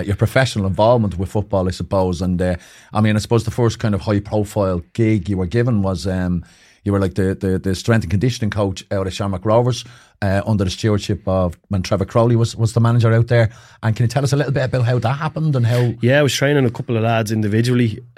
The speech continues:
Speaker 2: Uh, I had a couple of different agents sending their players to me to be training them before they went over to England. So I had Jack Byrne, I had, um, who else? We had Alex O'Hanlon, who was in Liverpool. Uh, we had, um,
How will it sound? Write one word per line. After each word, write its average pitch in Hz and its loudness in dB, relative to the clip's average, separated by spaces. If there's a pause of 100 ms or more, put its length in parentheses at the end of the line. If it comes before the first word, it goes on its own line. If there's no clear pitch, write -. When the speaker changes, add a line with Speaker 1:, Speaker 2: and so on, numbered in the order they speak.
(160)
Speaker 2:
Uh, 98 -4 (340)
I - -10
had 101 -6
a 101 -8
couple 110 -6
of 101 -2
different 101 -4
agents 107 -2
sending 107 -2
their 95 -4
players 110 -4
to 117 -4
me 104 0 (360)
to 104 -16
be 98 -6
training 107 -2
them 98 -2
before 101 -8
they 101 -6
went 95 -8
over 98 -6
to 92 -10
England. 101 -4
So - -14
I - -10
had 82 -14
Jack 92 -12
Byrne, 98 -6
I 87 -8
had, 87 -12 (160)
um, 85 -14 (120)
who 85 -14
else? 87 -14
We 90 -12
had 90 -12
Alex 98 -10
O'Hanlon, 98 -6
who 92 -6
was 87 -12
in 90 -10
Liverpool. 95 -8 (760)
Uh, 90 -8 (300)
we 98 -12
had, 90 -10 (240)
um, 85 -14